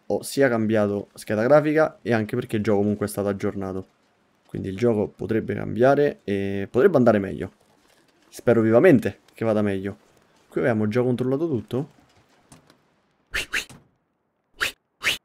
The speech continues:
No. Infatti c'era una benda, la radio va bene.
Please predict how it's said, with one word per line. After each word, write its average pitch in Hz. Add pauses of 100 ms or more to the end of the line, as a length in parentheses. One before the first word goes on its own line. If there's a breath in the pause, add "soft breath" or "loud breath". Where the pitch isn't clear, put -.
(1500)
No. - (1000)
Infatti -
c'era 104
una 104
benda, 156 (100)
la 113
radio 110
va 107
bene. 110